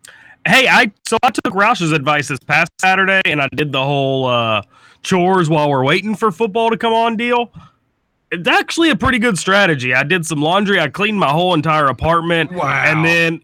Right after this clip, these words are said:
Speaker 1: it was, like, twelve thirty. I had, the games had already been on for half an hour, and I didn't even realize it. I was so busy.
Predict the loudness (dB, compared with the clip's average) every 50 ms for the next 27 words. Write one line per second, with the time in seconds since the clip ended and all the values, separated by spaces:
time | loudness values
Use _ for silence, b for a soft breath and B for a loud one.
0 | _ -6 -4 -4 -4 -2 -2 -2 -2 -2 -4 -8 -14 _ _ _ _ _ _ _
1 | _ -6 -2 0 0 0 2 2 2 4 4 6 6 6 6 6 4 2 0 -2
2 | 0 2 2 2 2 0 0 -2 -2 0 0 0 0 0 0 -2 -2 0 0 0
3 | -2 -2 -4 -4 -2 0 0 0 0 -2 -2 -2 -2 0 0 0 -2 -2 -2 -2
4 | -2 -2 -2 -2 0 0 0 0 2 2 2 0 0 -2 -4 -4 -4 -4 -6 -8
5 | -8 -8 -8 -8 -10 -12 -12 -16 -20